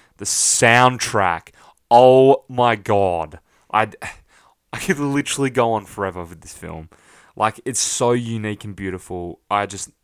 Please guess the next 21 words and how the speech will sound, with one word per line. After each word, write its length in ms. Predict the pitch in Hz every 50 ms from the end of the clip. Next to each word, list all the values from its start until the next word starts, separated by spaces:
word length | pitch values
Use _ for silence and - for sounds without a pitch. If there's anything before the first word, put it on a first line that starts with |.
| _ _ -
I 100 | 101 104
love 300 | 107 104 107 107 104 101
it 100 | - -
so 460 | - - - - - 110 101 101 98
much. 440 | 95 95 87 87 87 - - - _ _ _ _ _ _ _ _ _ _ -
And 360 | 101 98 98 95 95 90 - _ _ _ _ -
I 80 | 104 107
don't 180 | 107 107 104
think 200 | - - 110 101 -
I'll 180 | - 101 104 107
actually 440 | - 92 - - - 95 92 - _ _ _ -
ever 200 | 104 98 92 92
get 180 | 85 95 90
over 200 | 90 90 87 87
this 140 | 82 90 - -
film. 340 | - 85 85 82 82 80 _ _ _ _ _ - -
I'll 180 | 101 101 101
never 320 | 101 101 98 101 98 92 92
get 180 | 87 - 90 87
over 300 | 85 85 85 82 - 82
it. 100 | 80 -